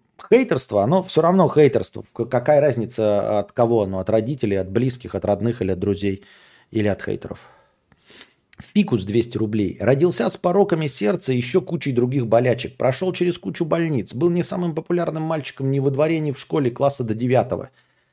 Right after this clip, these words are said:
Теперь лечусь от депрессии, в своё время начала меня ломать. Мать не поддерживает, считает, что занимаюсь хуйнёй, ведь дитя не может не быть больным». Ну,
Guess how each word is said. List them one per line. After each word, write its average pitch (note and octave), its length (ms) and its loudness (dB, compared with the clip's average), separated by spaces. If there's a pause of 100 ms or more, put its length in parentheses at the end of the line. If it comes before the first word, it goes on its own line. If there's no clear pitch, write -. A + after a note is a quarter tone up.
(420)
Теперь F#3 260 2
лечусь G3 320 0
от E3+ 100 0
депрессии, F#3 500 0
в B2 60 -8
своё E3+ 240 2
время E3+ 260 2
начала D#3+ 480 -2
меня C#3 360 2
ломать. C3 600 0 (400)
Мать D3 340 2
не F3+ 80 2
поддерживает, B2 720 0
считает, C3+ 440 -4
что C#3 160 -2
занимаюсь C3+ 460 -4
хуйнёй, B2+ 460 0
ведь A#2+ 180 -2
дитя B2+ 280 -2
не D#3+ 120 -6
может C#3 320 -4
не B2+ 140 0
быть B2 200 2
больным». G#2+ 500 -2 (1120)
Ну, D#3+ 1000 -2